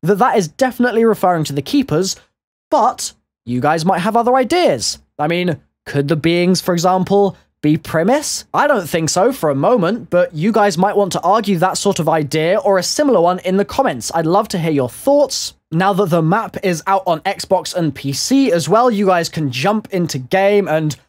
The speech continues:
have a look at this stuff for yourself, have a look at the cipher, have a look at the poster, or rather the drawing from Samantha, and let me know what your thoughts are. By the way, if you don't have the D L C yet, and you're sitting there twiddling your thumbs wondering what to do with yourself, then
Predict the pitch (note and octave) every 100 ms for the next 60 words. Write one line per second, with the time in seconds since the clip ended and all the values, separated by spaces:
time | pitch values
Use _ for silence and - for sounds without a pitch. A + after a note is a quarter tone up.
0 | _ G3 G3+ F3+ F#3+ F#3 F3+ - E3+ -
1 | C3+ C3+ B3+ C4 B3+ F3+ F3 F3 D3+ C3+
2 | - B3+ B3+ B3 B3+ - - - F3+ E3+
3 | D#3+ D3+ C#3 - A#3+ - A#3+ F3 D#3 D3+
4 | C#3 D3+ B2+ G3+ A3+ G#3+ F#3 D3+ D3+ F#3
5 | F#3+ A3 A3+ A3+ _ _ C#3 F#3 A#3+ G3+
6 | F3 D#3 D#3 D#3 D3+ - B2 A#2+ - -
7 | D#3 A#2 D#2+ - _ _ F3+ D#3+ D#3+ D4
8 | A#3+ B3+ F3 - F#3 B3+ D#4+ C4+ A#3 E3
9 | D3 D#3+ C#3+ - C#3+ C3+ G#3 - F3+ E3+
10 | F3+ - A#3 G3+ F3+ E3+ - G#3+ G#3 F#3+
11 | E3+ - F3+ E3+ D3 G3 G3 E3+ F3 -
12 | D3 C4+ D4 D#3 C3 - D3 G3+ - F3
13 | F#3+